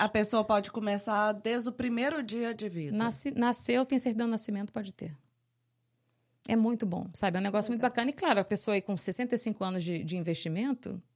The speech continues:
Speaker 2: e a gente, né, a gente trabalha com um produto que ele é stop loss, ele tem um piso de zero. Então, se a bolsa cair, você não cai, você para no zero.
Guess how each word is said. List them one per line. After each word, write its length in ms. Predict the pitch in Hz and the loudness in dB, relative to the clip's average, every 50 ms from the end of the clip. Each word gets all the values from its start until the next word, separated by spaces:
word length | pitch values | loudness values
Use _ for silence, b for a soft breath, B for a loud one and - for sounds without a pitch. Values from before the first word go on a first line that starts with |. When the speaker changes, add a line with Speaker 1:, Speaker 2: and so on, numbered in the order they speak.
| - B B B B B | -20 B B B B B
Speaker 2:
e 80 | - | 4
a 60 | 180 180 | 4 4
gente, 280 | 196 214 214 - 254 - | 4 2 0 0 0 2
né, 140 | 220 214 | 4 4
a 20 | 208 | 4
gente 140 | 180 214 208 | 4 4 4
trabalha 280 | 226 208 202 202 202 | 4 4 4 4 4
com 80 | - 226 | 4 2
um 20 | |
produto 300 | 214 214 202 190 208 - | 2 2 2 0 -2 0
que 80 | - 220 | 2 4
ele 80 | 202 | 4
é 20 | 202 | 4
stop 380 | 202 - - 220 196 196 - | 2 2 4 2 2 4 2
loss, 300 | 208 196 190 190 202 - | 2 2 4 2 2 0
ele 80 | 214 185 | -2 0
tem 120 | - 196 | 0 2
um 40 | 190 | 2
piso 320 | 202 - 208 190 202 202 214 | 2 2 2 2 2 2 2
de 100 | 214 254 | 0 0
zero. 360 | 240 220 196 170 175 208 226 | 2 4 4 4 2 2 -2
Então, 160 | 240 226 233 214 | -2 0 0 0
se 100 | - 202 | 2 2
a 40 | 185 | 0
bolsa 240 | 180 185 - - | 0 0 -2 -2
cair, 420 | 196 - 196 185 170 170 175 180 170 - | -2 0 2 2 2 2 0 -2 -4 -4
você 240 | 180 185 - - 180 | -4 -4 -2 -2 -2
não 120 | 180 208 | -2 0
cai, 220 | 220 - 202 180 196 | 2 4 4 4 4
você 160 | 202 - - | 2 -2 -4
para 220 | - 175 170 175 | 0 2 2 2
no 80 | 196 240 | 2 2
zero. 380 | 226 247 220 190 185 196 233 | 2 4 4 4 4 2 0